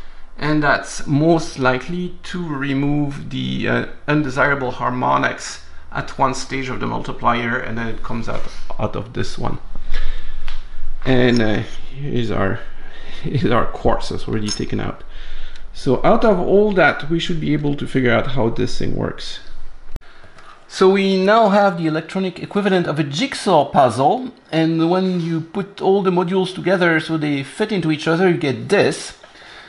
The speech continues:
uh, which is how the receiver works. And what, what it is, it's a double conversion receiver.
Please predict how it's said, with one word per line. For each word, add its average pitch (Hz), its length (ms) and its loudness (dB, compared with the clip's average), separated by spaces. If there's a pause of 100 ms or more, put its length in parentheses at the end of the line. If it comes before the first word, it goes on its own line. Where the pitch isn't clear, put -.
(340)
uh, 147 420 6
which 175 380 4
is 185 160 0
how 185 160 4
the 170 120 0
receiver 190 400 -4
works. 131 380 0
And 147 160 -2
what, 165 360 -2
what 165 180 0
it 165 140 -2
is, 226 200 -2
it's 180 180 -6
a 180 40 -2
double 185 400 2
conversion 180 580 0
receiver. 165 680 -2